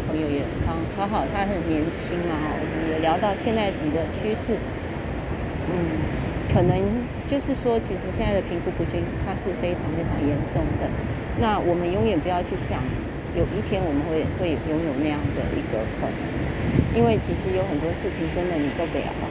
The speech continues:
看清楚，你是在哪一个区块，你，你就在那个区块里面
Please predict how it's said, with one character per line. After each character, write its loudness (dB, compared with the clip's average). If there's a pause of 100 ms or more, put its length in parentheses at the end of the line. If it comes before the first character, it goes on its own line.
看 0
清 -2
楚， -2
你 2
是 2
在 2
哪 0
一 2
个 2
区 -2 (100)
块， -2
你， 0 (160)
你 0
就 2
在 0
那 0
个 0
区 -4
块 -2
里 -2
面 0